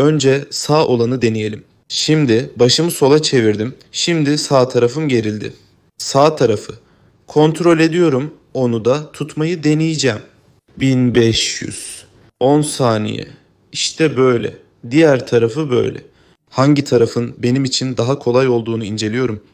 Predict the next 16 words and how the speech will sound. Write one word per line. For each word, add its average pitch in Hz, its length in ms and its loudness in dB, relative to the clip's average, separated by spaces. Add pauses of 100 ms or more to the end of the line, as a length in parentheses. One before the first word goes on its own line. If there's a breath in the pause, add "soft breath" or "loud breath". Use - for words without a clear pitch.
(180)
Hangi 147 680 0
tarafın 127 680 2
daha 120 300 2
zor 113 320 0
olduğunu. 104 580 -4 (1000 soft breath)
Tahmin 127 720 0
ettiğiniz 151 800 -2
gibi 120 480 -4 (240 soft breath)
hangi 190 640 0
tarafın 156 680 2
daha 143 340 2
zor 165 280 -2
olduğunu 143 600 0
bulmaya 127 520 0
çalışıyoruz. - 1040 -8 (880 soft breath)
Evet, 110 760 0